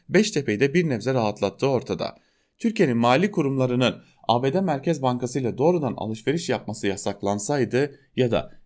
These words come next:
iki ülke mali kurumları ve bankaların dolarla işlem yapması yasaklansaydı ya da iki ülke bankaları arasındaki transferler toptan yasaklansaydı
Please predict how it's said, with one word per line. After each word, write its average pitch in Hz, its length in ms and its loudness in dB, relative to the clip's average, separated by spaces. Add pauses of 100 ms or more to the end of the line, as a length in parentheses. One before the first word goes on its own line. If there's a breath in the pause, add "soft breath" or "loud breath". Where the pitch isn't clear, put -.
(140)
iki - 240 -2
ülke - 380 0
mali 98 360 0
kurumları 98 580 -2
ve 98 120 -4
bankaların 120 580 -2
dolarla 139 360 0
işlem 151 380 -4
yapması 98 340 -4
yasaklansaydı 92 960 -2 (280 soft breath)
ya 175 160 4
da - 260 2 (260 loud breath)
iki 127 260 2
ülke 156 260 0
bankaları 92 460 0
arasındaki 92 520 -4
transferler 95 640 -2
toptan 165 360 -2
yasaklansaydı 87 1080 -2